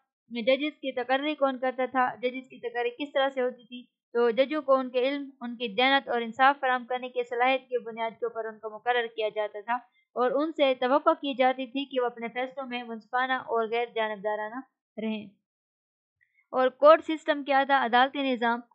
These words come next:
के मुख्तलिफ किस्म के तनाज़ात, जिसके अंदर दीवानी और फौजदारी, यानी मुकदमात थे, क्रिमिनल और सिविल केसेस,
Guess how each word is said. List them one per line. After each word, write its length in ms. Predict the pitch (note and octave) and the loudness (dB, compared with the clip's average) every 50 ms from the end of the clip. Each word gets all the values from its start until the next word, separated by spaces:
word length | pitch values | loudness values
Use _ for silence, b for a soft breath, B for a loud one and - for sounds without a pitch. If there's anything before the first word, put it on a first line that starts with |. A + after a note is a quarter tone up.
| _ _ _ _ _ | _ _ _ _ _
के 80 | A#3+ | -8
मुख्तलिफ 440 | A#3 A#3+ C#4 E4 E4 - D#4 D#4+ D#4 - | -6 -4 -2 -4 -2 2 2 2 2 2
किस्म 360 | D4 C4+ C#4 C#4 C4+ D4 C4+ C4 | -4 -6 -6 -4 -4 -4 -6 -2
के 340 | A#3+ C4 B3 A#3+ B3 - | -2 -2 0 0 -2 -4
तनाज़ात, 640 | - - B3+ A#3+ A#3+ A#3 A3+ A3+ A#3+ A#3+ B3+ B3 - _ _ _ _ _ _ _ _ _ - | -2 -2 0 2 2 2 2 4 4 4 2 2 -2 _ _ _ _ _ _ _ _ _ -12
जिसके 340 | A#3 C#4 - C#4 A#3+ C4 B3+ | -10 -10 -10 -10 -4 -2 -2
अंदर 200 | B3+ B3 B3+ B3 | 2 2 2 2
दीवानी 520 | G#3 G3+ A#3+ A#3+ B3 B3+ C4+ C4+ C4+ C4+ | 2 0 -2 0 2 2 0 0 -2 -4
और 160 | B3+ A#3 A#3 A3+ | -2 -4 -4 -2
फौजदारी, 800 | A3+ B3+ B3 C4 A#3+ G#3+ B3+ C4 C#4 C#4 C4 A#3+ - - - - | -2 0 0 0 2 4 4 4 4 2 0 -4 -8 -12 -14 -14
यानी 320 | A3+ A3+ G#3+ A3+ A#3 A#3 | -12 -8 -6 -4 -4 -4
मुकदमात 600 | A3+ A3+ A3+ G#3+ A3+ A3 G#3+ A3+ A#3 B3 C4 C4 C4 | -4 -6 -6 -6 -8 -8 -6 0 2 2 2 2 0
थे, 100 | C4 A#3 | -2 -4
क्रिमिनल 440 | A#3 A#3 A#3 B3+ B3+ B3 B3+ A#3+ A#3 | -2 -2 -4 -4 -4 -4 -4 -2 -2
और 60 | A3+ | -4
सिविल 260 | A3+ C4 B3 C4 B3+ | -4 -2 -2 0 -2
केसेस, 340 | B3+ - A3 A3+ - A3+ A3 | 0 -4 -8 -10 -10 -14 -18